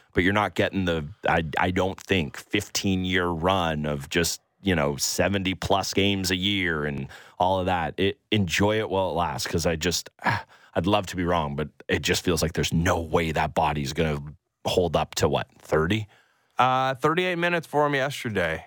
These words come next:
Speaker 2: and, and he looked full value for,
Speaker 1: Totally.
Speaker 2: for, for what he was expected to be. And, of course, yeah, the almost forty points, um,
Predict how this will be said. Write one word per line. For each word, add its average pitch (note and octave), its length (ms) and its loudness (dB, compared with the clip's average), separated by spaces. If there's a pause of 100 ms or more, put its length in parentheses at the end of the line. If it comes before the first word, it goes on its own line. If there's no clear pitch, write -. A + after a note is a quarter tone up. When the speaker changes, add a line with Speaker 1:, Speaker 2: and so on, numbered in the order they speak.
Speaker 2:
and, F2 380 0
and F#2 240 -2
he A2 160 -2
looked G#2+ 240 -2
full A#2 200 0
value G2+ 480 0
for, E2+ 100 -12
Speaker 1:
Totally. A2+ 380 2
Speaker 2:
for, G2+ 200 -2
for D#3 240 2
what C#3 300 2
he B2+ 120 -2
was A#2+ 240 -2
expected G#2 540 0
to G#2+ 40 0
be. G2 160 0
And, F#2+ 80 2
of F2 120 -4
course, G2+ 260 2
yeah, F2 220 2
the F#2+ 140 0
almost G2+ 320 0
forty A2 260 2
points, G2 480 0
um, F#2 560 0